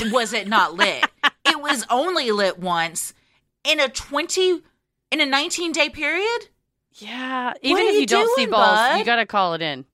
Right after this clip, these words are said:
Speaker 1: Who's, and nobody's reading your notes, obviously.
Speaker 2: No, he was supposed to telegram. Like, he had, again, we lived this, back then, there was a lot of protocol.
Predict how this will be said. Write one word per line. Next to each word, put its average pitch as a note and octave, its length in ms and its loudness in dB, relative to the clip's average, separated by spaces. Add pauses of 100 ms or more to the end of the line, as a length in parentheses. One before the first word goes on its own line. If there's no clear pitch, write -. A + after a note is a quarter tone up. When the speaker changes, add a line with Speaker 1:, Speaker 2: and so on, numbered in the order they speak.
(1000)
Speaker 1:
Who's, G#4+ 340 0
and G4 140 -2
nobody's G4 460 0
reading E4+ 260 -2
your E4+ 160 -4
notes, E4+ 600 -2
obviously. F4+ 920 -4 (260)
Speaker 2:
No, A#3+ 280 0
he A#3 180 -2
was C4 140 -2
supposed D4 240 -2
to D#4 80 -4
telegram. G#3+ 680 -2 (260)
Like, G#3 440 -2 (300)
he C4+ 200 -4
had, B3+ 320 0 (360)
again, B3+ 340 -2 (100)
we G#3+ 140 -6
lived C4 340 -4
this, C4 280 -6
back C4 220 -2
then, A#3 320 -6 (380)
there F3 60 -14
was E3 100 -10
a E3+ 40 -6
lot F3+ 240 0
of - 80 -20
protocol. D#3 580 -6